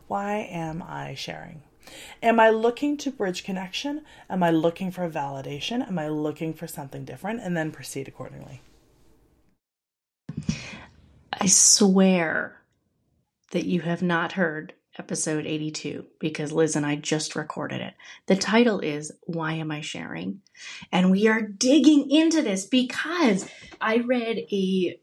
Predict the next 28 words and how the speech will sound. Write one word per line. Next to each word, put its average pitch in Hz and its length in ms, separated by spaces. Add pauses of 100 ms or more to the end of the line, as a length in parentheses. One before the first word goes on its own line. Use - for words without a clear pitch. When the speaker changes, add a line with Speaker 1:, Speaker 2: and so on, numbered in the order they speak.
(120)
Speaker 2:
beautiful 214 580
article 180 380
called 160 500
Why 156 200
Should 190 200
Anyone 165 400
Be 156 120
Led 151 320
by 151 240
You? 147 340 (600)
And 180 140
it 151 100
talks 208 380
about 180 180
the 170 60
four 175 280
qualities 160 460
that 143 140
make 156 200
for 160 160
an 156 100
inspirational 147 720
leader. 156 220
And 165 280
one 180 200
of 220 160
those 196 240
qualities 202 720